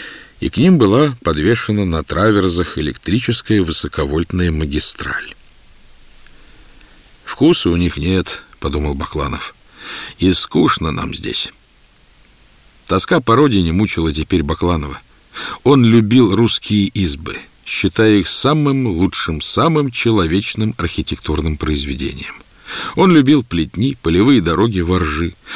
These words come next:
закаты солнца за далёким горизонтом в Орловской степи.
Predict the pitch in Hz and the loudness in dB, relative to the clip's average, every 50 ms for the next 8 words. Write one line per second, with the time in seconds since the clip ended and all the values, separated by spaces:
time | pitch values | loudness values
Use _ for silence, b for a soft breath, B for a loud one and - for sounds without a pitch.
0 | B B B - 92 113 117 - - 165 - - - - - 104 120 135 120 - | B B B 0 2 2 2 2 2 2 2 2 0 2 4 4 4 4 2 2
1 | - 98 92 87 98 98 95 95 101 104 101 - - 87 82 87 92 95 90 80 | 0 0 2 2 2 4 4 4 4 4 2 2 -2 -2 0 2 2 4 2 2
2 | 85 92 92 87 78 - 85 80 76 85 85 85 87 87 87 - - - - - | 2 0 0 0 -2 -2 -4 -2 0 0 0 2 2 0 0 0 0 -2 -2 -2
3 | 80 76 - - - - 76 73 - _ - - - - | -2 -2 -2 -2 -4 -4 -8 -8 -8 _ -12 -12 -12 -14